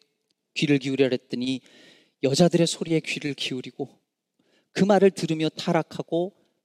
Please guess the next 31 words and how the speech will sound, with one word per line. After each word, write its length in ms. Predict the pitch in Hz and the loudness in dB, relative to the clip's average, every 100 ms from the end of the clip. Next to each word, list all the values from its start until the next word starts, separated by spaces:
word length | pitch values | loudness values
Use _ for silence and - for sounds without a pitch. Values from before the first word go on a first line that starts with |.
| - | -10
우상을 340 | 175 185 175 | -2 0 0
섬기게 380 | 170 180 180 175 | -2 -6 -4 -4
된 200 | 156 147 | -4 -8
거예요. 180 | 127 104 _ _ _ _ _ _ _ _ _ _ _ _ _ | -10 -12 _ _ _ _ _ _ _ _ _ _ _ _ _
솔로몬이, 840 | - - 240 233 208 196 214 240 262 _ _ | -8 -2 0 0 0 0 -2 -2 -6 _ _
그리고 220 | - 247 240 | -4 0 0
백성들이 500 | 214 - 226 220 214 127 | 0 0 0 0 0 2
왜 160 | 151 202 | 6 8
이렇게 380 | 196 - - | 6 2 0
된 240 | 185 143 131 | 0 -2 -6
겁니까? 480 | 127 117 - - 226 _ _ _ _ _ _ _ _ _ _ _ _ _ _ _ - - - | -6 -8 -8 -8 -8 _ _ _ _ _ _ _ _ _ _ _ _ _ _ _ -20 -18 -2
어릴 200 | 156 196 | 4 4
적 240 | - 196 | 4 -2
저희 220 | - 165 | 2 4
아이들을 420 | 147 113 139 156 156 | 4 2 2 2 2
데리고 300 | 131 135 131 | 2 0 0
외식을 460 | 110 120 - 139 | 2 2 4 4
가면요, 560 | 127 113 113 113 139 113 - | 2 -2 -8 -8 -8 -8 -8
각자 320 | 143 - 170 | -8 0 0
이제 200 | 139 135 | 0 -2
음식을 360 | 117 123 - 131 | -2 -2 0 -2
시킵니다. 520 | - - 156 98 101 | -2 -6 -6 -8 -10
그리고 340 | 117 127 151 - - - | -8 -2 -2 -2 -12 -16
가운데다가 680 | - 110 139 139 131 127 123 | -6 -2 0 0 0 0 0
요리 220 | 123 139 | 2 2
하나를 340 | 143 135 120 120 | 2 0 -4 -2
시켜요. 480 | - - 135 110 | -4 -6 -12 -14
그럼 180 | 107 156 | -10 -10
저희 240 | 147 127 147 | -4 0 2
아이들은 400 | 131 120 143 139 | 0 -2 -4 -6
항상 460 | - 214 202 170 | -4 -4 -2 -4